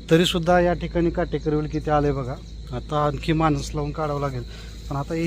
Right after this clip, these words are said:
इतकं उंच झालंय बघा. आणि थोडीसुद्धा जागा मध्ये जायला नाही कुठेच.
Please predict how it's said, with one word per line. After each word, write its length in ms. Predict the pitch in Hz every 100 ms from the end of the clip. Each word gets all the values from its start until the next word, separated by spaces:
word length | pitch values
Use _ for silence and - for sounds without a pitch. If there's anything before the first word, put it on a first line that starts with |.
| 170
इतकं 380 | - - 185 185
उंच 200 | 180 180
झालंय 340 | 175 170 156
बघा. 220 | 147 131 156 175 - - - - - - - - - - - - - - - - - - - -
आणि 560 | 147 165 180 185 190 196 - - -
थोडीसुद्धा 560 | - 185 190 - 196 196
जागा 300 | 190 196 180
मध्ये 300 | 180 175 175
जायला 300 | 185 160 156
नाही 200 | 151 135
कुठेच. 360 | - 139 127